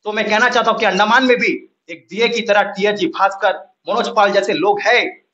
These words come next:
कि आज भी आपके लिए सुप्रीम कोर्ट का दरवाजा खटखटा सकते हैं। ये सच्चाई है, आपको मानना पड़ेगा।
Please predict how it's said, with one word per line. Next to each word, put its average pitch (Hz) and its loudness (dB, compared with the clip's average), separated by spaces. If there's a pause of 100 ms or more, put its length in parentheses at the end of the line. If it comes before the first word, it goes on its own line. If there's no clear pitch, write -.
कि 170 -20
आज 196 0
भी 180 -2
आपके 175 0
लिए 175 -2
सुप्रीम 185 -8
कोर्ट 175 -6
का 180 -2
दरवाजा 170 0
खटखटा 165 -8
सकते 160 -14
हैं। 190 2 (420)
ये 151 -20
सच्चाई 277 0
है, 175 0
आपको 165 0
मानना 226 2
पड़ेगा। 156 -2